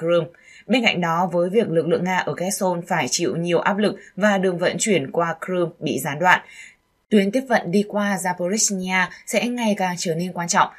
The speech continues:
để Nga duy trì kiểm soát các khu vực.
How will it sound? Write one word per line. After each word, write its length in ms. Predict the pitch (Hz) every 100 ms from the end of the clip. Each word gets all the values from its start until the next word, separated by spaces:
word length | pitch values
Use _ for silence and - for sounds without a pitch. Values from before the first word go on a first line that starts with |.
| -
để 280 | - 190 156 170
Nga 260 | 214 214
duy 180 | 202 190
trì 240 | 190 175 -
kiểm 120 | 156
soát 260 | - 185 185
các 100 | 196 -
khu 140 | 185
vực. 300 | 156 135